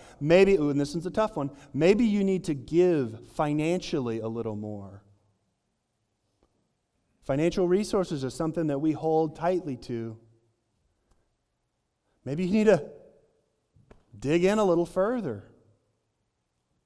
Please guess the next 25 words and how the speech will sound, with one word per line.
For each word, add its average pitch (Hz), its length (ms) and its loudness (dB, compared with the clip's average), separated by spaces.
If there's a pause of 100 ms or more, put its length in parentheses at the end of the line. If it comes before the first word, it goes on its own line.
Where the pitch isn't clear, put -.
(600)
The 131 80 -14
thing 185 260 0
is, 185 180 0
is 160 80 -2
when 165 160 0
we 165 120 2
give 156 460 4
more 160 240 0
of 135 80 -2
anything, 151 380 -2
our 110 100 -4
time, 170 400 -4
our 120 100 -4
resources, 139 640 -10 (240)
as 151 160 -2
we 156 160 0
open 196 340 -2
up 170 160 0
our 135 160 0
hands, 123 800 -6 (1600)
God 160 380 0
then 139 160 0
has 139 220 -4
a 127 60 -2
place 135 520 -4